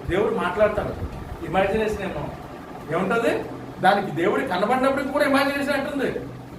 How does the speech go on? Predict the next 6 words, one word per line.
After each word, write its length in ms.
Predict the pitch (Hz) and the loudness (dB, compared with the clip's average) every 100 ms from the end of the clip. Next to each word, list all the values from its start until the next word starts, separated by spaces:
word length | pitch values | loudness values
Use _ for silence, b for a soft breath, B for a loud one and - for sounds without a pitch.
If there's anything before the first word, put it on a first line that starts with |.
| - | -8
"అమ్మ 120 | 147 | 2
అది 160 | 214 165 | 4 4
ఇమాజినేషన్ 500 | 180 220 262 254 240 | 4 2 2 0 4
కాదమ్మా, 280 | 214 214 208 | 6 6 4
దేవుడు 300 | 170 196 214 | 0 0 0
మాట్లాడతాడంటే," 800 | 185 196 220 220 214 202 190 | 0 0 2 2 0 -4 -6